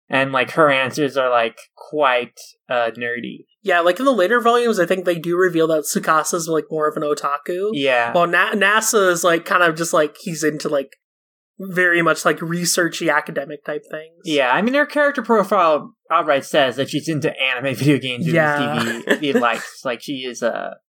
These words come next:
Speaker 1: she's a pop culture fan, for sure. Whereas
Speaker 2: Yeah.
Speaker 1: nasa is more, like, focused on the real problems,
Speaker 2: <laughs>
Speaker 1: like finance and math and physics.
Speaker 2: Like, in terms of
Speaker 1: Like,
Speaker 2: references,
Speaker 1: stuff.
Speaker 2: uh,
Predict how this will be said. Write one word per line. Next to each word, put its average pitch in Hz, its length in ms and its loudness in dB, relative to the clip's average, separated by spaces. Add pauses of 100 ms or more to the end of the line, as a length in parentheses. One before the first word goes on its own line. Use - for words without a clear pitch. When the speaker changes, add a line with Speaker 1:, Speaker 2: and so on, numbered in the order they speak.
(260)
Speaker 1:
she's 147 220 -4
a 139 40 -6
pop - 380 -2 (120)
culture 131 560 -4 (140)
fan, 113 540 -2
for - 100 -14
sure. - 420 -6
Whereas - 260 2
Speaker 2:
Yeah. 147 80 -4 (180)
Speaker 1:
nasa 135 220 -4
is 120 200 -10
more, 127 220 -4
like, 120 220 2
focused 165 460 -2
on 175 380 0
the 180 220 -8
real 165 1000 -2 (100)
problems, 117 560 0 (480)
Speaker 2:
<laughs> - 360 -2
Speaker 1:
like 131 280 2
finance 151 840 -2
and 143 140 0
math 165 280 0
and 180 140 -16
physics. 202 340 -6 (340)
Speaker 2:
Like, 247 220 -2
in 262 160 0
terms 320 240 0
of 233 100 2
Speaker 1:
Like, 185 160 0
Speaker 2:
references, 180 640 0
Speaker 1:
stuff. 160 120 2
Speaker 2:
uh, 151 260 -4